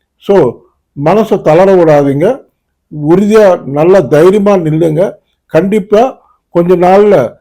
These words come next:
நம்ம பணம் நமக்கு வந்துடும், நம்ம காயின்ஸ் நமக்கு வந்துடும். பழையபடி நீங்க எல்லாமே ஹாப்பியா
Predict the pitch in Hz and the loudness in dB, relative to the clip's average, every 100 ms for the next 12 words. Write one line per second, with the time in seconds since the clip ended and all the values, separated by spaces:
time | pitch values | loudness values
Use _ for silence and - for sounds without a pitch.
0 | _ 156 156 160 156 160 190 185 165 156 | _ -6 -4 -2 -2 -2 -2 -2 -2 -4
1 | 147 151 170 226 185 156 147 147 151 170 | -4 -4 -4 -4 -4 -4 -4 -2 0 0
2 | 170 147 135 117 131 143 170 254 - _ | -4 -12 -12 -8 -8 -6 -6 -8 -14 _
3 | _ - 170 190 180 180 214 180 165 151 | _ -2 2 2 2 0 -2 -4 -2 -2
4 | 160 170 170 240 277 _ _ _ - 160 | 0 -2 -2 -6 -10 _ _ _ -2 0
5 | 175 190 208 | 0 0 0